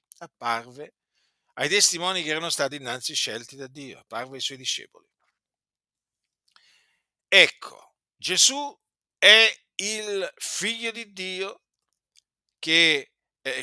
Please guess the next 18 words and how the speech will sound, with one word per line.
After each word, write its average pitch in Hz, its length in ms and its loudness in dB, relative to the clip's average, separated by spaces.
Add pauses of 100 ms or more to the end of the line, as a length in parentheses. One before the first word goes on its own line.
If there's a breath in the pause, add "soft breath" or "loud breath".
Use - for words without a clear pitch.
disceso 147 880 0
dal 135 240 -4
cielo 107 640 0
per - 140 -18
fare 180 520 0
la 131 160 2
volontà 151 420 -2
dell'Iddio 131 480 -8
e 139 40 -8
Padre 139 360 -4
suo. - 320 -8 (400 loud breath)
Ha 214 340 4 (220 soft breath)
dunque 202 880 -2 (240)
<clears throat> - 1400 -18
acquistato 190 1040 4 (500)
una 202 640 0 (200)
redenzione 196 1400 4 (360)
eterna. 156 680 6